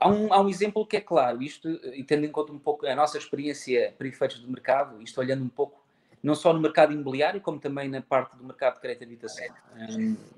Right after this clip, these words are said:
tal como eu te indiquei, eh, nós não deixaremos de financiar os, as pessoas não vão deixar de, de, de, de necessitar de financiamento bancário. O que é certo é que o cliente português, ou o perfil do português, é tipicamente, eh, comprador.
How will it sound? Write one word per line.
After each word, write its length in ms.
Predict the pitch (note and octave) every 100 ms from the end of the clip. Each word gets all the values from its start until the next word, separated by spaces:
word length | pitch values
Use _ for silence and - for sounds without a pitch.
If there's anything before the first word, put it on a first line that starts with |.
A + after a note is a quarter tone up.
| - -
tal 160 | C3+
como 160 | D3+ D#3
eu 60 |
te 80 | D3+
indiquei, 440 | D3 C#3 D3 D#3 - _ _ _ -
eh, 380 | - A2+ A#2 G#2+
nós 380 | A2+ B2+ D3 C#3+
não 160 | D3 D#3
deixaremos 580 | C#3+ C#3+ C3+ C3+ C3 A#2+
de 120 | C3
financiar 720 | - C#3 C3+ - C3+ C#3 B2
os, 320 | G#2+ A2+ -
as 100 | B2+ -
pessoas 320 | - D3+ D3
não 120 | D3
vão 160 | C#3+ E3
deixar 480 | D#3 - D#3 D#3 C3+
de, 120 | C3+
de, 400 | B2+ B2+ C3 A#2+ _ _ -
de, 180 | B2+ A#2+
de 120 | B2+
necessitar 600 | C#3+ C#3+ C#3 - D3 C#3
de 80 | -
financiamento 540 | C#3+ C#3 C#3 C3+ B2+
bancário. 440 | B2 A2+ G2 F#2 - _ _ _
O 80 | -
que 140 | A2+ E3
é 20 |
certo 300 | F3 E3 F3+
é 40 |
que 220 | F3 E3 D3
o 140 | F3
cliente 400 | - E3+ E3 C#3
português, 500 | - - B2+ D#3 D#3
ou 80 | D3
o 40 |
perfil 280 | - - D#3
do 160 | C3+ D#3
português, 480 | - B2+ D3 D#3 -
é 80 | D3
tipicamente, 840 | - E3 F3 E3 D#3 D3+ D3+ - _ _ _ -
eh, 360 | A#2+ A#2 A#2 A2 -
comprador. 540 | C3+ C3+ C3+ F#3